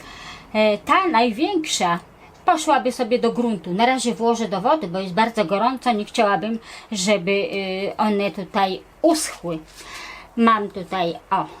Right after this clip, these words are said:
taki przygotowany przez męża super patyk. Mąż mi zrobił różne, i grubsze, i cieńsze,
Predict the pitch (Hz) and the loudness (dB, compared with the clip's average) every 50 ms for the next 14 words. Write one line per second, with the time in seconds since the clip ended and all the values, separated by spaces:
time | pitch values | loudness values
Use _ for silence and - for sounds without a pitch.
0 | - - 190 170 - 214 - - - 269 196 220 214 - 220 196 220 208 202 196 | -6 -4 -4 -4 -4 -8 -6 -4 -4 0 0 0 0 2 2 2 4 2 2 2
1 | 185 175 160 - - 240 196 170 - 226 214 220 220 220 220 208 185 202 190 185 | -2 -4 -4 -2 -2 -2 -2 -2 -2 0 2 2 2 2 2 0 0 2 0 0
2 | 180 180 - - - - - - - 320 311 311 - 202 185 190 180 - 269 240 | -2 -4 -8 -20 -16 -10 -6 2 4 4 4 4 0 -2 -2 -2 -2 2 2 2
3 | 220 - - 208 208 240 - - - 214 208 202 214 208 180 - 208 202 190 214 | 2 2 -4 -6 -6 -6 -8 -10 -4 0 2 2 2 0 -4 -4 -6 -4 -2 0
4 | 208 202 180 202 214 214 214 240 294 311 277 202 185 180 156 156 - - - - | 0 0 2 0 0 2 4 4 4 4 2 2 -2 -4 -4 -6 -8 -12 -18 -16
5 | - - - 240 - - - - 269 277 208 214 233 233 233 247 240 - - - | -16 -16 -16 -16 -18 -18 -8 -6 -4 -2 2 2 4 4 4 2 2 -6 -6 0
6 | - 226 214 220 - - - 254 294 311 311 - - - 240 262 254 240 226 226 | 2 2 4 4 0 0 -4 -4 -4 -4 -2 -2 -2 2 2 4 4 4 2 0
7 | 214 - - - 220 208 202 196 | -2 -4 -2 0 2 2 0 0